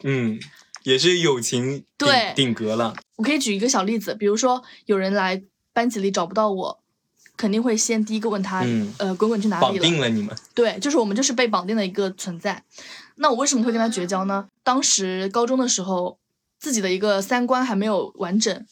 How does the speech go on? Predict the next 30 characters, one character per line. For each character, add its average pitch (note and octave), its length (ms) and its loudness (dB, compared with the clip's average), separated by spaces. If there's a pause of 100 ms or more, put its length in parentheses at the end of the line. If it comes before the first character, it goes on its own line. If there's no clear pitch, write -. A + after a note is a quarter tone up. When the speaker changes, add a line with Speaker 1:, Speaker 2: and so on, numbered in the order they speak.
Speaker 1:
嗯。 A#2 360 -4 (380)
Speaker 2:
所 C4 140 0
以 C#4+ 40 2
有 A#3 80 4
时 A3 120 2
候 A3 80 2
真 A#3 120 0
的 A#3+ 80 0
很 G#3 220 -4 (100)
容 G3 160 -4
易 A#3 80 0
被 A3+ 160 -2
一 G#3 120 -2
些 G#3+ 320 0 (280)
很 A#3 180 0
小 C#4 140 4
的 F#3+ 80 -2
事 G3+ 140 0
情 F#3+ 160 -2
所 F#3+ 100 -4
影 F3 180 -6
响， G#3 200 -4 (320)
因 C4 100 2
为 C#4+ 160 4
我 G3+ 200 2
这 A#3 80 -4
个 B3 80 0
朋 A3 160 -4
友 G3+ 120 -2
他 G#3 380 0